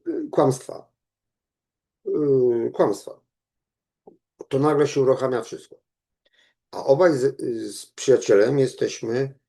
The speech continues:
po weekendowym, dwuweekendowym, głębokim procesie,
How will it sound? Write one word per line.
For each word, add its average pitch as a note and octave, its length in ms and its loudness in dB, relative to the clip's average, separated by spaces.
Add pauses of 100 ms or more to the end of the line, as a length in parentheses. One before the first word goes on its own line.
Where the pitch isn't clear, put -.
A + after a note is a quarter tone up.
(380)
po A#2 420 6
weekendowym, A2+ 1120 2 (680)
dwuweekendowym, A2+ 1080 -4 (720)
głębokim C3 480 2
procesie, A2+ 760 -2